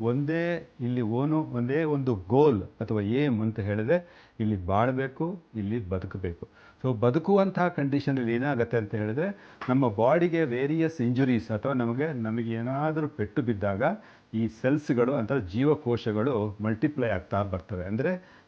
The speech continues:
ಆ, ಮಲ್ಟಿಪ್ಲೈ ಆಗೋದು, ಹೀಲ್ ಆಗೋದು, ರಿಪೇರ್ ಆಗೋದು,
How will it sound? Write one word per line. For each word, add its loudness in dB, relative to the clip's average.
ಆ, -2
ಮಲ್ಟಿಪ್ಲೈ 0
ಆಗೋದು, 0
ಹೀಲ್ 2
ಆಗೋದು, 2
ರಿಪೇರ್ 2
ಆಗೋದು, 0